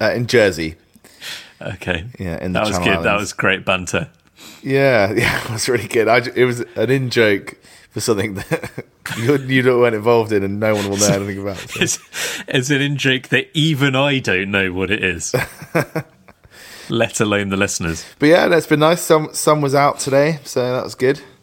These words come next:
Speaker 2: Yeah, well, it's, it's, uh, it's, it's night time now, isn't it? Um, and I, I can't see you. We are doing this, uh, just over the, the audio phone.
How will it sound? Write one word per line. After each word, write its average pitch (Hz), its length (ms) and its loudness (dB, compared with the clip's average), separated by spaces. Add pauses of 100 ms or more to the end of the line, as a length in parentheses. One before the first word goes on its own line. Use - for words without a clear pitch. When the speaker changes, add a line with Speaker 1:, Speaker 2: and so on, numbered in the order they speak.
Speaker 2:
Yeah, 131 340 4
well, 143 140 0
it's, 147 240 -2
it's, - 420 -2
uh, 117 460 4
it's, - 320 -4
it's - 160 -2
night 131 340 0
time 92 440 0
now, 87 320 0
isn't 98 240 -2
it? 90 320 0
Um, 92 580 -2
and 104 160 0
I, 101 240 -2
I 110 120 2
can't 135 420 -2
see - 300 0
you. 87 320 -2
We 95 120 2
are 98 140 2
doing 90 260 -2
this, - 340 -4 (440)
uh, 92 220 0
just - 200 -6
over 92 200 0
the, 90 340 -2 (100)
the 101 260 -2
audio 98 640 0
phone. 85 600 -4